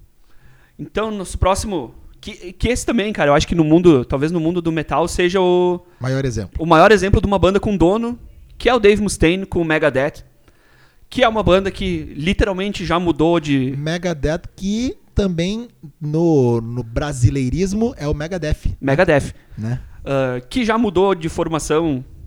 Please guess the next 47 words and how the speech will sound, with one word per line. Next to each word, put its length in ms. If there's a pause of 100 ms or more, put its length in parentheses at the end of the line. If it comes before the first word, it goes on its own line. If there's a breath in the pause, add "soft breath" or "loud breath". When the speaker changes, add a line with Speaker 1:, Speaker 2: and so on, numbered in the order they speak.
(360)
Speaker 1:
Essa 240
sim 140
é 60
uma 100
banda 180
que 120
literalmente 380
já 80
saiu 280
todo 220
mundo. 460
Speaker 2:
<laughs> 120
E 60
ficou 260
só 180
ele. 160
Speaker 1:
Ficou 240
só 220
ele. 340 (260 loud breath)
Speaker 2:
E 80
por 180
que 140
será? 340
Porque 240
ele 80
é 20
um 80
saco? 500 (720 soft breath)
Ou 140
é 40
Speaker 1:
Cara. 380
Speaker 2:
porque 160
nin-, 400
ah, 240
beleza, 480
já 80
foi 180
legal, 320 (120)
né? 380 (320 loud breath)
Mas 260
o... 180 (320)
é 120
que... 120 (640)
é 60
viajar, 800
aquela 260
coisa 320